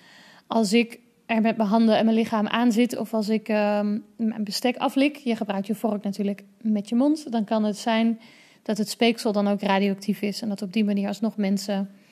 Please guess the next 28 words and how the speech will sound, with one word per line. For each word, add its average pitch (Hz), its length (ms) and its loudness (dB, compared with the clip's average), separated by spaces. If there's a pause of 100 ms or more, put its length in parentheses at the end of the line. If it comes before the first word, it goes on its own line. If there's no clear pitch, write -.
(300)
eh, 196 200 -2
met 208 160 0
straling 240 400 2
in 240 80 0
aanraking 226 460 0
komen. 226 300 2
Dus 247 180 -2
kiezen 240 260 -2
ze 226 100 0
er 208 100 0
in 214 100 -6
Enschede 214 380 -2
voor. 202 260 -4
Alles 240 300 -2
doen 214 180 0
ze - 120 -6
op - 200 -8 (440)
disposables, 269 720 0
op 202 100 -10
wegwerpspul. 226 760 -2 (380)
En 247 100 0
dat 214 100 0
gaat 220 200 2
dan 208 120 -4
gewoon 202 160 -2
in 196 120 0
een 196 60 -2
grote 196 520 -4